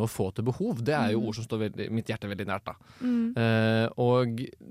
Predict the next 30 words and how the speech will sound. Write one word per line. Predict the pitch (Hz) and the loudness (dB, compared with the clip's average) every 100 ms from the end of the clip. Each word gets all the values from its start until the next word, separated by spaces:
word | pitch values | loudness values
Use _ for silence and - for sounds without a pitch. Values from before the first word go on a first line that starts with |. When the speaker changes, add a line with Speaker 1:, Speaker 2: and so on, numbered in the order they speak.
| 98 | -12
Speaker 1:
jeg | - 147 135 | 0 2 4
har | 127 120 | 4 4
jo | |
også | 123 - 127 | 2 -2 2
sånn, | 127 123 | 2 2
det | 131 | -2
er | |
klart | - 123 123 | 2 2 2
at | 127 | -2
det | - 127 | 0 0
er | 120 | 0
ikke | 113 - | 0 2
alle | 117 101 | 2 2
som | 117 | 0
har | 107 98 | 2 2
den | 101 | 0
samme | 101 110 107 | 2 2 2
evnen | 113 92 104 | 0 2 0
til | - 113 101 107 | 0 0 0 0
å | 110 113 | 0 0
oppnå | - 107 110 | -2 0 2
god | 110 113 | 4 4
helse, | 123 101 139 | 2 2 2
men | 123 | 4
man | 117 117 | 4 4
må | 110 95 | 2 2
da | 95 | 0
for | 110 131 | -2 -4
søren | - 113 107 - | 0 0 0 0
prøve. | 151 147 110 196 | 2 4 4 2